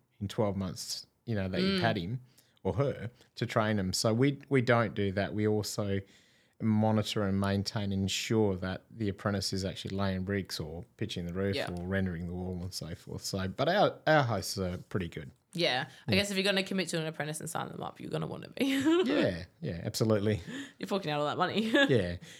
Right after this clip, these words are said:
Speaker 1: And it's, it's sad to hear that those things still happen, and that's what's happening in Melbourne.
Speaker 2: Mm.
Speaker 1: Um, it's not good for the industry, you know. You wanna
Speaker 2: No.
Speaker 1: make sure that you do the right thing and people wanna come back. So,
Speaker 2: Yeah, exactly.
Speaker 1: yeah.
Speaker 2: Um, so what advice would you give to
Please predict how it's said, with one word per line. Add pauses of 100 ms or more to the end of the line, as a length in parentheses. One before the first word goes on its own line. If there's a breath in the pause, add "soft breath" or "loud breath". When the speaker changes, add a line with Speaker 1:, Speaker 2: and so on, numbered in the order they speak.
(140 loud breath)
Speaker 1:
And
it's,
it's
sad
to
hear
that
those
things
still
happen,
and
that's
what's
happening
in
Melbourne.
Speaker 2:
Mm.
Speaker 1:
Um,
it's
not
good
for
the
industry,
you
know.
You
wanna
Speaker 2:
No.
Speaker 1:
make
sure
that
you
do
the
right
thing
and
people
wanna
come
back. (160)
So,
Speaker 2:
Yeah,
exactly.
Speaker 1:
yeah. (1000 soft breath)
Speaker 2:
Um,
so
what
advice
would
you
give
to